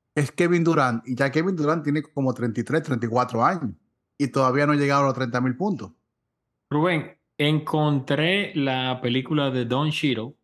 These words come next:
Speaker 2: es una película de H B O, se llama Rebound, una película hecha para televisión, The Legend of Earl the Goat Manigault.
Speaker 1: Sí.
Speaker 2: Es una historia basada en hechos de la vida real sobre Earl Manigault,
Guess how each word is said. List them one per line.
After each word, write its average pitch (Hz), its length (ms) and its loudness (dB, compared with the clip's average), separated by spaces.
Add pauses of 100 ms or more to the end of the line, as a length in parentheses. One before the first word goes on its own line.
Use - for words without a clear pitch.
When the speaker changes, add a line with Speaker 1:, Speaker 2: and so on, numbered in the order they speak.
Speaker 2:
es - 80 -6
una 143 200 0
película 123 400 0
de 107 120 -2
H 127 240 -2
B 135 180 -2
O, 123 200 -8
se 120 140 -8
llama 113 360 -2
Rebound, 113 560 -2
una 101 160 -8
película 107 340 -2
hecha 101 180 -4
para 104 220 -6
televisión, 110 720 -4 (200)
The 113 180 0
Legend 143 520 0
of 113 220 -6 (160)
Earl 175 360 0 (300)
the 107 220 0
Goat 135 420 0 (260)
Manigault. 110 800 -2 (160)
Speaker 1:
Sí. 190 340 2 (260)
Speaker 2:
Es - 220 -6
una 117 840 -2 (260)
historia 120 680 -4 (500)
basada 135 600 -2
en 123 80 -4
hechos 117 260 -6
de 117 80 -2
la 107 120 -2
vida 107 200 -2
real 160 480 -4 (140)
sobre 98 580 -4
Earl 151 480 -2
Manigault, 110 720 -2